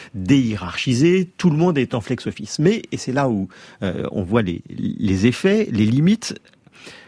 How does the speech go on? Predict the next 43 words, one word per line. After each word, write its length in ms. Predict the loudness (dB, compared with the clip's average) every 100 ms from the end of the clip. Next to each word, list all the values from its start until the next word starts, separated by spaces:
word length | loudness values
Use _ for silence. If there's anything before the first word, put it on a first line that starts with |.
| _
le 140 | 0 0
travail 460 | 2 0 2 0 -4 _ _ -10
c'est 320 | -2 0 0
un 100 | -2
es-, 220 | -2 -2
un, 160 | -2 -2 0
un 100 | 0
lieu 200 | 2 2
de 80 | 0
socialisation. 920 | -6 -2 -2 0 0 0 -2 -4 -8 -10 _
Et 60 | 0
le 100 | 0
paradoxe 800 | 2 2 2 2 0 -2 -12 _ -2
de 120 | -2
ce 140 | 0
dé-, 140 | -2 0
de, 160 | 0
le 60 | 0
développement 480 | 2 2 2 2 -2
de 60 |
ces 140 | 0 0
bureaux, 200 | 2 0
c'est 140 | -2
que 80 | -2
ça 160 | -2 -2 _
isole. 360 | -4 0 0 0 -8 -20 -20 -18 -16
Ça 180 | -4 2
isole 320 | 2 4 2
parce 200 | 2 -4
que 280 | 0 0 0 -4 _ _ _
on 140 | 2 2
est 60 |
coupé 560 | 2 0 2 2 0 -2 _
de 160 | -6 -4
son 360 | -2 -4 0 0
équipe 320 | 0 -2 -2
de 100 | -4
travail, 480 | -4 -4 -2 -2 -4 -4
et 80 |
ça 160 | -2 0
isole 360 | 2 4 2 2
parce 260 | -2 -4
que 280 | -2 0 0